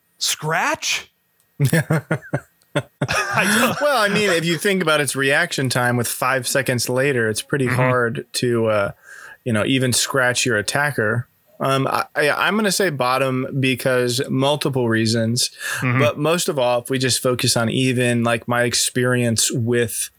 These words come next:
Speaker 2: uh, Slowpoke in the game, it's lit-, like, it's makes them almost unusably slow. Like, their,
Speaker 1: Yes.
Speaker 2: their time, their move time, their move set list is never very powerful. Um, it does, it's not like a big tank like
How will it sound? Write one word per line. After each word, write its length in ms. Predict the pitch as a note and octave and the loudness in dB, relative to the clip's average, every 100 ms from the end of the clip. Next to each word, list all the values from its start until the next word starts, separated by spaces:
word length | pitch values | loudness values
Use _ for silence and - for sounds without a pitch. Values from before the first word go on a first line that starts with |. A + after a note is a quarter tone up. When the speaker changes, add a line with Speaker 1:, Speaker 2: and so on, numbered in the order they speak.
| - - - - - | -20 -20 -20 -20 -6
Speaker 2:
uh, 240 | B2 A#2 A2 | -2 0 0
Slowpoke 720 | - A#2+ B2 A2 A#2 G#2+ - C3+ | 0 0 0 0 -2 -2 -4 0
in 140 | A#2+ | 2
the 100 | A2 | 2
game, 420 | G2 A2+ G#2 F#2 - | 2 2 0 -2 -2
it's 280 | C3 A#2+ - | -2 -2 -2
lit-, 200 | D3+ D#3+ | 0 2
like, 140 | C#3 | 0
it's 180 | C#3 C3 - C#3+ - | 0 -2 -4 -8 -8
makes 400 | E3 E3 F3+ - | -2 0 0 0
them 180 | D#3 C3+ | 0 0
almost 460 | C#3+ D3+ C#3+ - - | 0 2 2 0 -2
unusably 1000 | C#3+ C3+ B2 B2+ D#3 C3 B2+ A#2+ A2 G#2 - | 0 2 2 2 2 2 2 2 2 0 -2
slow. 580 | - - B2 A2+ F#2 E2 - | -2 0 2 2 2 0 -2
Like, 200 | B2 A#2 | 0 2
their, 220 | A#2+ A2+ | 2 2
Speaker 1:
Yes. 120 | A2+ - - - - | 0 -4 -16 -16 -6
Speaker 2:
their 160 | C3 C3 | 0 0
time, 340 | - D#3 A#2 | 0 0 0
their 120 | A2 A2+ | 0 0
move 320 | C3 D3 C3 | 0 0 0
time, 520 | C#3+ C3+ C3 C3 C3 | 0 2 2 0 0
their 140 | B2+ | 0
move 280 | A2+ B2+ C3 | 0 0 0
set 240 | - C3+ - | 2 0 0
list 320 | C3+ B2 - | 0 0 0
is 140 | A#2 A2 | 0 2
never 280 | A#2 A#2+ | 2 0
very 280 | B2 B2 A#2+ | 0 0 0
powerful. 760 | A#2 A#2+ A#2+ A#2+ - A#2+ A#2 - - - - | 0 -2 0 -2 0 0 0 -2 -8 -8 -6
Um, 380 | - G#2+ G#2+ G#2 - | -2 0 0 -2 -2
it 160 | A#2+ | -2
does, 340 | B2 B2+ B2 C3+ | 2 0 0 -2
it's 220 | C#3 A2+ | -2 0
not 260 | B2+ B2 B2+ | 0 0 0
like 160 | C3 B2+ | 0 -2
a 60 | |
big 420 | B2 C3 B2 A#2 - | -2 0 0 -2 -6
tank 480 | - A#2 A#2+ C3 - - | -2 0 2 -2 -6 -6
like 300 | B2+ A#2+ A#2+ | -2 0 -2